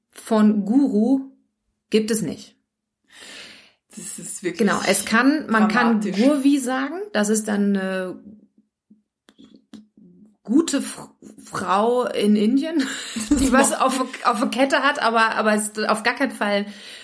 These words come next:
Speaker 1: ein, ein weiblicher Guru, weil einen weiblichen Guru gibt es einfach nicht. Es gibt
Speaker 2: Das
Speaker 1: noch den
Speaker 2: macht
Speaker 1: Begriff
Speaker 2: mich richtig
Speaker 1: Matcha.
Speaker 2: wütend, dass
Speaker 1: Ja.
Speaker 2: es das nicht gibt.
Speaker 1: Aber das ist halt auch, das ist, ja, deswegen finde ich Guri oder Gura ganz, ganz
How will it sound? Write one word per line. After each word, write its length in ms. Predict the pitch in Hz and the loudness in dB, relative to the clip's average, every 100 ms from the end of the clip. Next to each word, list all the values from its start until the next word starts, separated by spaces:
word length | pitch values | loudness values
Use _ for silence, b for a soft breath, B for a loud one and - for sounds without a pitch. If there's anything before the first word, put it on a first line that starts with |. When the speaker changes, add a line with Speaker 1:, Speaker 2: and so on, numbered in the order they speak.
| B | B
Speaker 1:
ein, 240 | 202 202 - | -2 -2 0
ein 220 | 208 196 | 2 4
weiblicher 400 | 180 190 226 190 | 2 0 -2 -2
Guru, 460 | 165 226 269 339 403 - | -2 -2 0 -2 -2 -8
weil 340 | 170 180 180 427 427 | -2 0 0 -2 -4
einen 100 | 202 | -4
weiblichen 400 | 214 220 202 196 | -2 -2 -2 -2
Guru 420 | 226 240 220 214 214 | -2 -2 -2 -2 -2
gibt 200 | 202 - | -4 -4
es 80 | - | -8
einfach 320 | - - 135 | -10 -12 -14
nicht. 220 | 139 - | -14 -14
Es 80 | - | -8
gibt 140 | 226 | -2
Speaker 2:
Das 60 | 233 | 0
Speaker 1:
noch 60 | 233 | 4
den 100 | 233 | 4
Speaker 2:
macht 100 | 226 | 2
Speaker 1:
Begriff 260 | 269 240 | 0 2
Speaker 2:
mich 100 | 208 | 2
richtig 280 | 214 262 339 | 2 0 -2
Speaker 1:
Matcha. 260 | 359 440 208 | -2 -2 -4
Speaker 2:
wütend, 600 | 240 240 208 175 185 - | -4 -4 -6 -6 -10 -10
dass 80 | - | -2
Speaker 1:
Ja. 260 | 190 170 | 0 0
Speaker 2:
es 60 | - | -4
das 160 | 175 202 | -10 -10
nicht 100 | 180 180 - | -10 -12 -12
gibt. 220 | 202 202 190 | -10 -6 0
Speaker 1:
Aber 260 | 196 208 | 4 4
das 220 | 214 220 | 4 0
ist 120 | 269 269 | 0 0
halt 200 | 262 - | -2 -2
auch, 380 | 277 - - - | -4 -8 -14 -8
das 340 | 208 196 - | -6 -6 -8
ist, 720 | - 208 214 - - - - B B B B B _ - | -6 -4 -4 -4 -6 -8 -10 B B B B B _ -4
ja, 220 | 214 214 | -2 0
deswegen 300 | 208 208 214 | 0 4 4
finde 180 | 214 226 | 4 2
ich 200 | 214 - | 0 -4
Guri 720 | 196 196 247 254 262 277 285 - _ _ _ _ _ | -6 -2 0 0 4 4 4 -6 _ _ _ _ _
oder 200 | 196 180 | 0 0
Gura 360 | 185 214 214 208 | 2 0 2 2
ganz, 560 | 196 196 - - - _ _ _ _ | 0 -2 -6 -10 -14 _ _ _ _
ganz 220 | 196 | -2